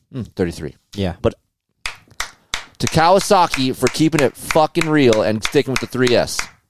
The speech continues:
Speaker 2: That tire is really good.
Speaker 1: It's really good.
Speaker 2: And I'm not one to really, like, pick apart a tire like you can.
Speaker 1: Not get a boner over a tire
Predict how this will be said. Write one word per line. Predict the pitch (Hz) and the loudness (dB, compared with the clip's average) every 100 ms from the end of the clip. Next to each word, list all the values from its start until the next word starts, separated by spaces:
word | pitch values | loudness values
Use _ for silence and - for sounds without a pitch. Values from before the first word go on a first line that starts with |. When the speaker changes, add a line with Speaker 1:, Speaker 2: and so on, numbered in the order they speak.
| - - _ - | -14 -16 _ -10
Speaker 2:
That | 92 | -4
tire | 117 110 | -2 0
is | 90 | -2
really | 95 95 87 | -4 -6 -6
good. | 90 87 90 - | -6 -8 -10 -4
Speaker 1:
It's | 101 95 | -4 0
really | 98 92 82 | 0 0 0
good. | 71 - _ _ | -8 -14 _ _
Speaker 2:
And | 101 117 | -6 -4
I'm | 156 | -2
not | 156 117 | -2 0
one | 123 | -2
to | 117 | -2
really, | 104 110 117 101 | -2 0 0 0
like, | 90 - - - _ _ _ _ _ - | -4 -8 -20 -20 _ _ _ _ _ -8
pick | 127 | -8
apart | 104 113 107 | -4 -2 -2
a | |
tire | 107 101 104 | 0 -2 -2
like | 98 104 | -4 -6
you | 101 | -8
can. | 107 107 117 | -8 -10 -6
Speaker 1:
Not | 110 107 | -4 -2
get | 98 | -2
a | 92 | -2
boner | 92 92 85 | 0 0 -2
over | 78 | -4
a | |
tire | 85 67 | -8 -8